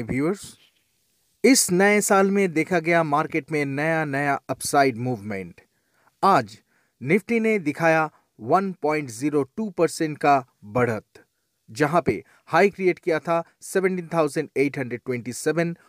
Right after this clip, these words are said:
लो क्रिएट किया था सेवनटीन थाउजेंड फ़ाइव हंड्रेड नाइंटी थ्री और क्लोज किया है सेवनटीन थाउजेंड एट हंड्रेड फ़ाइव। ये था निफ्टी इंडेक्स का हाल। अगर बैंक निफ्टी के बारे में देखा जाए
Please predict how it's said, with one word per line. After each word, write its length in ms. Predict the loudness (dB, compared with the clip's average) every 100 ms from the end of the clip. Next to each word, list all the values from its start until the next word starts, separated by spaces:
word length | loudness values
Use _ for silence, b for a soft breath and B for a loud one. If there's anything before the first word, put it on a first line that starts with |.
| b
लो 200 | 4 6
क्रिएट 320 | 4 0 -2 0
किया 200 | -2 -2
था 140 | -4
सेवनटीन 440 | -6 -6 -8 -12 -8
थाउजेंड 320 | -6 -6 -8
फ़ाइव 340 | -2 2 2 2
हंड्रेड 240 | 0 -2
नाइंटी 360 | -2 -4 -4 -12
थ्री 500 | -14 0 2 2 -4 b b
और 260 | 6 6 6 2
क्लोज 280 | 2 2 0
किया 200 | 2 4
है 220 | 2 -2 b -16
सेवनटीन 440 | -2 0 0 -2 -2
थाउजेंड 380 | 0 0 -4 -2
एट 200 | -2 -2
हंड्रेड 300 | -4 -4 -4 0
फ़ाइव। 380 | 2 4 2 -8 _ _ _ _ 0
ये 160 | 2 4
था 180 | 4 4
निफ्टी 500 | 4 0 -2 -6 -6 _ _ _ _ -6
इंडेक्स 460 | -2 2 2 2 -4
का 140 | -4
हाल। 360 | -4 -8 -10 -14 _ _ _ _ _ _ _ _ -2
अगर 400 | 4 4 2 -6 _ _ _
बैंक 380 | -2 2 2 0
निफ्टी 260 | -6 -6 -6
के 100 | -2
बारे 240 | -2 -2
में 240 | -6 -8 -12 _
देखा 340 | -6 -4 -2 -2
जाए 320 | -2 -4 -8